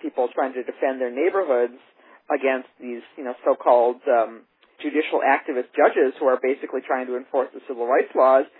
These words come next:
they become Franklins too. They become these snobs who are trying to tell you how to live. And, uh, it's, it's a whole new language, uh, in, to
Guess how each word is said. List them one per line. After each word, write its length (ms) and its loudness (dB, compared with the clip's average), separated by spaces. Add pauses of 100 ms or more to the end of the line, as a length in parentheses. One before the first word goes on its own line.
(360)
they 160 8
become 360 -2
Franklins 400 -2 (120)
too. 160 -6
They 80 -2
become 360 -8
these 160 -6 (120)
snobs 480 2
who 80 -2
are 80 -10
trying 160 -4
to 120 -10
tell 120 -4
you 160 -4
how 120 2
to 80 2
live. 320 0 (680)
And, 280 -2
uh, 200 4
it's, 160 -2 (120)
it's 80 -10
a 80 -10
whole 240 2
new 160 -8
language, 600 -4 (680)
uh, 240 2
in, 100 -8 (340)
to 120 -4